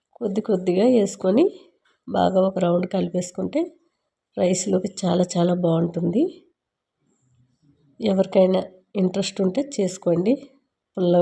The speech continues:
పుల్లగా చాలా టేస్ట్గా అయితే ఉందండి. మనం నువ్వుల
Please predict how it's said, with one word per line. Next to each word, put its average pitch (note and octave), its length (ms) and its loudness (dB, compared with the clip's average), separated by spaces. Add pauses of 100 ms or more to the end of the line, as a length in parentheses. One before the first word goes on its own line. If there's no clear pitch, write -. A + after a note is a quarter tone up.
(120)
పుల్లగా F#3 360 0 (1600)
చాలా G3+ 520 2 (100)
టేస్ట్గా G3 400 0
అయితే F#3 140 0 (100)
ఉందండి. F#3 400 2
మనం F#3 160 2 (100)
నువ్వుల G3 260 2